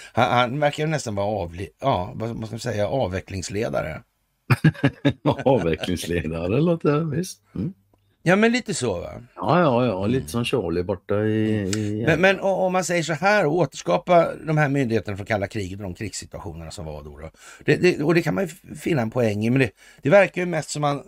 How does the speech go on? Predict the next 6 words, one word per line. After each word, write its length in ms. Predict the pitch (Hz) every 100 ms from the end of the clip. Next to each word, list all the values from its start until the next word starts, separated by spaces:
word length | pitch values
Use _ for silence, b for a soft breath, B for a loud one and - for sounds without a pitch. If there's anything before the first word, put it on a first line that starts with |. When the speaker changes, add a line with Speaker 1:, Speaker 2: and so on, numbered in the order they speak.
| _
Speaker 1:
då 280 | 139 135 -
anpassar 760 | 202 185 113 - 151 180 -
man 140 | 196 208
istället 440 | - 196 147 123
organisationen 1000 | 120 123 117 117 - 139 - 120 107 104 101
till 440 | - 113 95